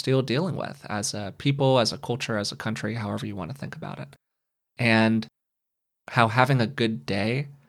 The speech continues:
doesn't invalidate that, and indeed can give us the resources to marshal ourselves to be a greater contributor to those causes as they continue, hopefully, to progress toward a,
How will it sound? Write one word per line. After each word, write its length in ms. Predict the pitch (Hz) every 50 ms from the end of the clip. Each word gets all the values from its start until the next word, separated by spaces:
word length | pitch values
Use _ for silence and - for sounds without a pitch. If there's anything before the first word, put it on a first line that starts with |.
| _ _ _ - 131 117
doesn't 360 | - 120 117 - 117 104 -
invalidate 680 | 107 110 104 - 110 101 98 101 104 - 98 95 -
that, 340 | - - 95 87 87 85 - - -
and 320 | 117 110 107 104 104 101
indeed 540 | - 107 107 101 - 127 135 139 131 135 -
can 180 | - 110 107 107
give 220 | - - 110 113
us 260 | 113 110 110 - - -
the 240 | 113 117 110 98
resources 920 | 101 104 120 170 208 - - - - - - - - - - - - - - - - _ _ _ _ -
to 240 | - - 117 107 98
marshal 480 | 98 101 104 113 165 170 - - 123 101
ourselves 520 | 82 76 80 - - - 71 71 - -
to 80 | - -
be 120 | - 113
a 100 | 110 - -
greater 200 | 110 110 101 95
contributor 760 | - - - 135 - - 185 190 175 131 131 - - - - - - - _ _ _ _
to 160 | - - 123 117
those 220 | 113 107 104 -
causes 580 | - - 101 98 101 - 101 90 90 - - -
as 200 | - 113 107 101
they 200 | - 98 95 98
continue, 500 | 98 - 107 113 - 101 98 98 95 92
hopefully, 640 | 90 - - 113 - - - 110 104 95 92 - 139 -
to 200 | - 110 98 98
progress 600 | - - 110 - 113 92 78 76 - - - - -
toward 400 | - - 107 104 104 95 - - - -
a, 320 | 110 98 98 95 95 -